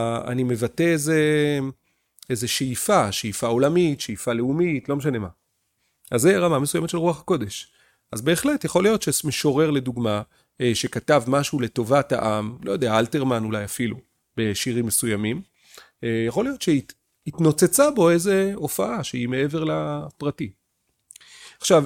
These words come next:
את ההוכחה שלו הוא מבסס על רבי יוסף אלבו, אגב, שתופס פה מקום מאוד מרכזי בספר. ספר העיקרים של רבי יוסף אלבו, <clears throat> אה, מופיע במהלך הספר כמה פעמים. הוא מצטט ממנו לא מעט,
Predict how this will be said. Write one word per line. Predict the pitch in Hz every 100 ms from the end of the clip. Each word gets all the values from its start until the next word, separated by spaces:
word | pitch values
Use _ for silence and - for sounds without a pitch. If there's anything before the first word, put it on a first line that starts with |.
| 131
את | 156
ההוכחה | 156 131 143 - 202
שלו | 220 202 156 160
הוא | 180 147
מבסס | 135 123 170 165
על | 151
רבי | 127 139
יוסף | 135 139 -
אלבו, | 123 139 180
אגב, | 131 156
שתופס | - 127 110 - - 113 156 -
פה | 160
מקום | 135 - 151
מאוד | 135 131 156
מרכזי | 151 120 120 117
בספר. | 110 - 101 139 190 - _ _ _ _
ספר | - 165 180
העיקרים | 147 131 143 135
של | 131
רבי | 123 127
יוסף | 113 123 -
אלבו, | 139 170 185 - _ -
<clears throat> | 196 156 147 - _ _ _ _ _ _ - - - - _ 127
אה, | 123
מופיע | 123 - 170 170 156
במהלך | 143 127 123 139 135
הספר | 123 143 131
כמה | 143 139
פעמים. | - 117 104 98 92 -
הוא | 113
מצטט | - 127 156
ממנו | 143 131 127
לא | 123
מעט, | 113 123 170 -